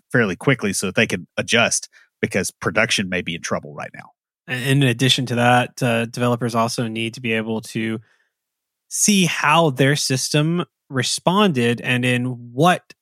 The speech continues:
Speaker 2: kind of time period it did so. So they need to, to know, like, what you're getting from their system.
Speaker 1: Right. So
Speaker 2: And how quickly that happens.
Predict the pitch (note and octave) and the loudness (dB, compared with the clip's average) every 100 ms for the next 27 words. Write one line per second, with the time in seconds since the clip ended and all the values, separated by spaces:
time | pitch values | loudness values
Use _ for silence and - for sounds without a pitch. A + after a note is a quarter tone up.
0 | _ _ _ - - - G3 G#3+ F3 C3 | _ _ _ -10 -10 -2 2 4 4 0
1 | - A3+ B3+ G3 B2+ G#2+ A2+ A2+ - C#3 | -4 0 2 2 0 -2 -6 -16 -6 -6
2 | B2 A#2 B2+ - - - _ _ _ _ | -4 -6 -6 -10 -14 -20 _ _ _ _
3 | _ _ _ _ - D3 C#3 C3+ C#3 - | _ _ _ _ -2 2 4 4 2 0
4 | D#3 E3+ F3+ - E3+ D3+ C#3 C3+ - - | 2 4 2 2 2 2 2 -2 -8 -4
5 | C3 B2+ D3 F#3+ C#3 B2+ B2 - _ _ | -4 0 4 4 4 2 0 -4 _ _
6 | _ _ _ C#3 A#2+ - B2+ D3+ D#3 C3 | _ _ _ -4 -4 -6 0 2 2 2
7 | D3 F3 C#3+ C#3 B2+ B2+ - C#3+ C3 A#2+ | 4 4 4 2 0 -2 0 2 2 0
8 | A#2 - A#2+ - - _ _ _ _ A#2 | 0 -4 -8 -12 -20 _ _ _ _ 0
9 | F2+ - _ - B2+ A2 A2+ - - D#3+ | 0 -6 _ 0 0 2 0 -2 2 0
10 | C#3+ C3 B2 A#2+ A#2+ A2+ A#2 B2+ - | 2 0 2 0 2 -2 -4 -16 -20